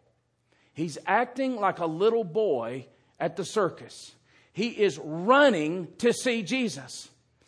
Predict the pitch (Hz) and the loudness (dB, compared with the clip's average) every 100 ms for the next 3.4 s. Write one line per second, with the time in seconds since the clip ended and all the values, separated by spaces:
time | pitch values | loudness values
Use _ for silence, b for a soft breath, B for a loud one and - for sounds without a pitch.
0 | b b 208 302 320 262 214 262 294 214 | b b 6 8 8 8 4 2 2 2
1 | 262 320 220 247 254 233 294 302 - - | 2 2 2 2 2 2 0 -2 -8 -16
2 | - _ 196 311 170 131 120 120 117 113 | -20 _ -6 2 2 2 0 -4 -6 -6
3 | 110 165 240 | -4 -4 -6